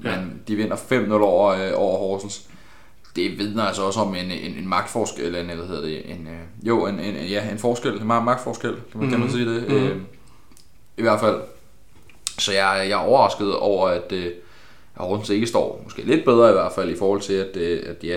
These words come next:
Speaker 2: man taber fem nul til, til Sønderjyske, som sagt, så taber man til Fredericia. Det er faktisk,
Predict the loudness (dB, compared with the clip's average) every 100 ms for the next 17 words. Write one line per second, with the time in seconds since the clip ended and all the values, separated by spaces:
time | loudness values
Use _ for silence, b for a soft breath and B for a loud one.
0 | -6 -10 -4 -2 -2 -2 -4 -4 -6 -6
1 | -8 -6 -10 -12 B B B B B B
2 | -8 0 0 2 -2 -4 -4 2 2 0
3 | -2 -2 -2 -4 -4 -2 2 0 0 -6
4 | -4 -2 -2